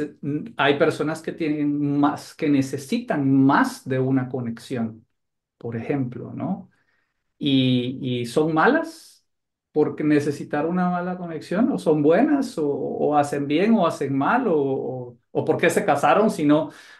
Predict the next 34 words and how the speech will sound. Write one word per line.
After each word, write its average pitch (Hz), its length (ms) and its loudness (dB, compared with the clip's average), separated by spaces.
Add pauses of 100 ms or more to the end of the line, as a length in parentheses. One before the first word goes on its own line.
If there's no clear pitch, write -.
(140)
Pero 156 320 6
claro, 190 280 6
esto 185 240 2
viene 180 260 6
porque, 180 480 -4 (500)
pues, 156 160 4
nosotros 165 340 2
no 202 180 6
contamos 208 560 2
con 135 200 -2
esa 131 260 -4
guía. 135 540 -4 (580)
No, 165 320 -2
no, 165 360 -6
nuestra 147 640 -2
parte 185 300 4
de 180 120 2
nuestra 147 320 -4
vida 151 220 0
no 156 200 0
va 202 280 2
en 196 100 -2
automático. 175 840 -6 (1160)
Y 147 180 2
ahí 147 220 6
es 175 200 4
donde, 143 640 -4
donde 131 340 -2
tenemos 139 680 -4
toda 180 420 6
esa 175 180 -2
serie 180 340 -4
de 175 80 -4
problemas 175 720 -4